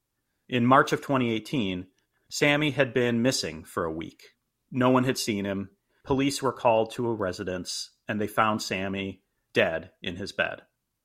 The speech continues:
In the months prior, Sammy had been arrested for trespassing and had a head injury from an altercation. The autopsy confirmed that he died from hypertension and cardiovascular disease. They found no traces of drugs in his system, some presence of alcohol.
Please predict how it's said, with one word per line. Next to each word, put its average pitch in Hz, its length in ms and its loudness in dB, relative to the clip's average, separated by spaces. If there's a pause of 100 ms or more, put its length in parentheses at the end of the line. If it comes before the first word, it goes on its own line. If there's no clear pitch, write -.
(140)
In 143 140 2
the 139 60 6
months 160 280 2
prior, 110 680 2 (100)
Sammy 123 380 0
had 123 140 -2
been 113 200 4
arrested 117 480 2
for - 140 -4
trespassing 127 1000 2
and 107 100 -8
had 110 200 0
a - 20 2
head 131 300 2
injury 101 420 0
from 98 240 -2
an 98 80 -4
altercation. 92 760 -2 (460)
The 143 100 6
autopsy 151 480 6
confirmed 120 420 0
that 107 120 0
he 120 100 -4
died 104 300 2
from 101 220 -6
hypertension 113 800 -4 (380)
and 104 180 -6
cardiovascular 92 840 0
disease. - 480 -16 (500)
They 120 100 2
found 120 240 2
no 120 100 2
traces 131 420 -2
of 131 100 -2
drugs 101 320 2
in 95 80 -8
his 98 180 -6
system, 95 520 -4
some 147 340 -2
presence 139 380 0
of 117 80 -8
alcohol. 98 720 0